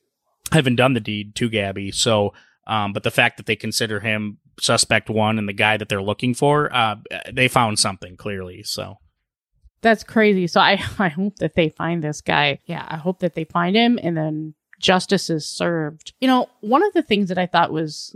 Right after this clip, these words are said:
Speaker 2: kind of interesting is that Brian Laundrie comes home and he tells his family, "Oh, Gabby's gone, missing, don't know where she is," whatever. He reports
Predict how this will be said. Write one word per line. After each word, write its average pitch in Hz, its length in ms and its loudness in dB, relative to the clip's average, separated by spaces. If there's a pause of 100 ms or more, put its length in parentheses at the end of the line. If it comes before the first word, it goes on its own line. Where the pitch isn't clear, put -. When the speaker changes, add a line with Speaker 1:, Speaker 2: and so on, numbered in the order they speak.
(120)
Speaker 2:
kind 170 300 0
of 156 420 -6 (760)
interesting 175 840 0
is 185 300 -2
that 180 320 2
Brian 208 340 4
Laundrie 175 360 0
comes 214 320 2
home 147 340 -4
and 175 100 -2
he 180 100 0
tells 175 240 -2
his 190 140 -2
family, 156 680 -4
"Oh, - 320 0 (920)
Gabby's 233 560 2
gone, 175 640 2
missing, 180 520 0
don't 220 200 2
know 240 80 2
where 214 200 2
she 180 240 -2
is," 165 520 -2
whatever. 175 500 2
He 180 180 0
reports 180 600 -2